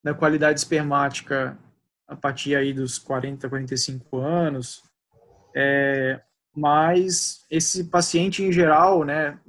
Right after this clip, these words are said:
obviamente vai depender da história, em geral esse paciente já se provou ser fértil no passado, e, e aí eu acho que os fatores limitantes realmente seriam os fatores maternos.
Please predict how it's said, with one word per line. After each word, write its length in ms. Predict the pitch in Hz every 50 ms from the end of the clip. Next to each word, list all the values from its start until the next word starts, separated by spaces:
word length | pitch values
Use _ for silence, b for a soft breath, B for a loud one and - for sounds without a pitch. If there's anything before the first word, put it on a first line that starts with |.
| - 135
obviamente 500 | 131 147 143 143 147 147 147 139 - 151
vai 100 | 143 147
depender 360 | 143 147 147 - 143 139 131
da 80 | 135 139
história, 520 | 135 135 - 151 147 160 175 196 208 202 _ _ _ _ _ _ _ _ _
em 80 | - 170
geral 320 | 170 175 175 156 156 160
esse 140 | 180 175 -
paciente 840 | - 170 165 165 - 165 156 151 160 170 170 - 190 185 185 175 170 - -
já 180 | - 143 151 151
se 160 | 151 - 165 -
provou 280 | - 165 160 147 156 156
ser 220 | 156 - 170 165
fértil 540 | 160 - - 147 147 151 165 165 - - 165
no 100 | 165 165
passado, 720 | 160 165 160 151 - - 143 135 139 151 170 185 208 - _ _ _ _ _ _ _ _ _ _ _ _ _ _ _ _ _
e, 1120 | - 143 147 147 151 156 156 156 156 151 151 151 147 147 147 143 143 139 139 143 147 - - -
e 100 | 151 151
aí 140 | 151 151
eu 80 | 156 160
acho 140 | 165 160 -
que 60 | 180
os 80 | 170 -
fatores 400 | - 165 160 160 165 160 151 151
limitantes 460 | 160 160 156 156 - 156 160 170 165
realmente 300 | 175 170 160 165 165 165
seriam 320 | - 175 165 160 165 170
os 140 | 175 170 -
fatores 400 | - 165 165 - 165 156 151 147
maternos. 960 | 160 156 156 156 - 156 156 165 180 190 196 202 202 202 196 - - - -